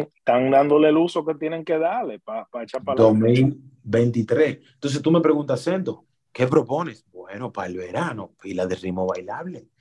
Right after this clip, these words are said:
Speaker 2: Tengo un nuevo E P de cuatro canciones, se va a llamar así mismo, Dembow.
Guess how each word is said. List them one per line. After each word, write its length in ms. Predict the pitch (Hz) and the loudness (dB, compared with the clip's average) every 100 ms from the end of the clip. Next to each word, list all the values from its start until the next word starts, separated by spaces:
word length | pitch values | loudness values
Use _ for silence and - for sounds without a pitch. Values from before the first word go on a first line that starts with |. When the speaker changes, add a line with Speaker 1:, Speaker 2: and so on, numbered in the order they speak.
| _ - _ | _ -20 _
Speaker 2:
Tengo 320 | 110 110 110 | -6 -2 -2
un 120 | 110 | 0
nuevo 320 | 107 107 107 107 | -2 0 0 0
E 40 | |
P 320 | - 175 - _ _ | 0 0 -2 _ _
de 180 | 95 92 | -6 -2
cuatro 300 | 98 98 - | -2 -4 -6
canciones, 560 | 101 - 139 170 113 | -10 -6 -4 -2 -4
se 80 | 98 | 0
va 80 | 101 | 0
a 40 | |
llamar 240 | 113 107 110 | 0 -2 -4
así 180 | - | -4
mismo, 380 | 107 127 131 - _ _ _ | -6 -4 -6 -8 _ _ _
Dembow. 640 | 98 101 90 110 120 - | -6 -6 0 4 4 2